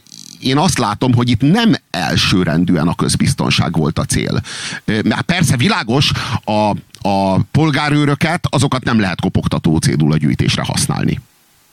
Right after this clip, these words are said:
Világos, a polgárőröket, azokat nem lehet felvonultatni, ö, Vona Gábor mögé, hogy biodíszletként funkcionáljanak, miközben a vezér beszél. Ugye?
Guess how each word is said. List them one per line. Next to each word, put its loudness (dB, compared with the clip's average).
Világos, 2
a 0
polgárőröket, 0
azokat 0
nem 2
lehet 0
felvonultatni, 2
ö, 2
Vona 2
Gábor 0
mögé, 2
hogy 2
biodíszletként 0
funkcionáljanak, 0
miközben 0
a 0
vezér 0
beszél. -4
Ugye? 0